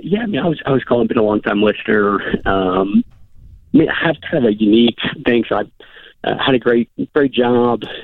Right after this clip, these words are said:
Um, bought a couple cars in cash. Don't have any debt other than, than the house.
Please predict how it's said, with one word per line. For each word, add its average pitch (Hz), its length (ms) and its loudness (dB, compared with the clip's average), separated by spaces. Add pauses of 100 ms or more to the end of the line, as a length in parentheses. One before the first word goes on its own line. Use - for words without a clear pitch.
Um, 92 400 0
bought 117 180 -2
a 104 40 -4
couple 110 260 -4
cars 107 320 2
in 101 160 0
cash. 101 400 0
Don't 110 160 0
have 101 160 2
any 104 240 4 (480)
debt 123 160 2
other 117 240 4
than, 110 260 2
than 113 140 2
the 104 80 0
house. 110 500 0